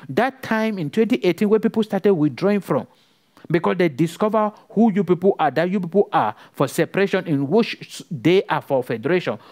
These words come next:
or some are for, eh, eh, one Cameroon. The only thing you people could have done was to convince these people that this is the main reason. Convince them by talking to them,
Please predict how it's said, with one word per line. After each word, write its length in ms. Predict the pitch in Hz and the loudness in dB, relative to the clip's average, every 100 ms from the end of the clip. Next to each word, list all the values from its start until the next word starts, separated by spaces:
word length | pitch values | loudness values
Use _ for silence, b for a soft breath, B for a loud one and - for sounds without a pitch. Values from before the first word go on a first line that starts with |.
| B | B
or 180 | 147 165 | 2 2
some 320 | 165 135 135 | 0 -2 -2
are 120 | 151 | -6
for, 340 | 139 147 160 208 B B | 0 2 2 0 B B
eh, 140 | 165 160 | 0 2
eh, 200 | 160 139 | 2 2
one 320 | 143 185 196 | 0 -2 0
Cameroon. 420 | - 127 147 139 B B - | -2 0 0 -2 B B -4
The 180 | 180 | -2
only 200 | 226 262 | 0 0
thing 180 | 262 220 | 2 2
you 100 | 196 | 2
people 200 | 196 196 | 0 -2
could 180 | 202 - | -4 -2
have 240 | 131 110 | -2 0
done 300 | 127 160 107 - b | -2 -2 -4 -14 b
was 220 | 135 - | 0 0
to 160 | - 139 | -4 -4
convince 720 | - 143 131 123 208 196 180 | -2 -2 0 2 2 2 0
these 220 | 147 170 | -2 -4
people 400 | - 147 117 - B B | -2 -4 -4 -12 B B
that 320 | 139 170 - b b | -2 -2 -6 b b
this 240 | - 196 - | -2 -2 -2
is 120 | 135 | -2
the 120 | - | 0
main 300 | 127 165 175 | 0 0 0
reason. 340 | 143 135 113 - b - | 0 -2 -2 -10 b -4
Convince 520 | 156 135 170 214 180 | -2 0 2 2 2
them 140 | 151 | 0
by 120 | 156 135 | 0 -4
talking 340 | - 170 196 | -6 -4 -4
to 80 | - | -4
them, 180 | - | -8